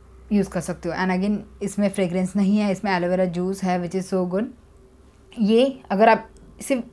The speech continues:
इसे लगा के सो जाओगे तो आपकी स्किन में बिल्कुल मॉइस्चर नहीं रहेगा, क्योंकि इसमें एलोवेरा जूस है, तो पूरा मॉइस्चर ये हो जाता है। तो make sure आप इसके बाद अच्छे से एक लेयर अच्छा सा मॉइस्चराइज़र लगाओ। And मॉइस्चराइज़र के लिए भी ये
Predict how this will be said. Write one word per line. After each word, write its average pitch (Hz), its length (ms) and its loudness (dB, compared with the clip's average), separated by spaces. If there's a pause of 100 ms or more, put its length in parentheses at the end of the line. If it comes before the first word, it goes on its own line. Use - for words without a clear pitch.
इसे 247 180 4
लगा 226 200 8
के 247 120 0
सो 214 120 -2
जाओगे 196 280 2
तो 208 60 -2
आपकी 190 200 -4
स्किन 220 300 0
में 220 460 4
बिल्कुल 185 220 -2
मॉइस्चर 208 440 -2
नहीं 214 300 2
रहेगा, 160 320 -2 (640)
क्योंकि 214 160 0
इसमें 214 160 4
एलोवेरा 190 320 4
जूस 208 280 -2
है, 226 80 0
तो 233 100 -4
पूरा 202 240 -2
मॉइस्चर 190 520 0 (680)
ये 214 100 6
हो 214 140 8
जाता 180 240 2
है। 214 60 0
तो 247 60 0
make 196 180 2
sure 196 180 -2
आप 196 220 -4
इसके 196 260 -6
बाद 180 280 -2 (140)
अच्छे - 480 -4
से 202 280 2
एक 185 320 -4 (260)
लेयर 196 400 2 (260)
अच्छा - 320 -2
सा 220 100 4
मॉइस्चराइज़र 202 500 0
लगाओ। 165 300 -4 (340)
And 208 80 0
मॉइस्चराइज़र 208 500 2
के 208 120 -6
लिए 196 120 2
भी 226 200 -2 (880)
ये 233 380 4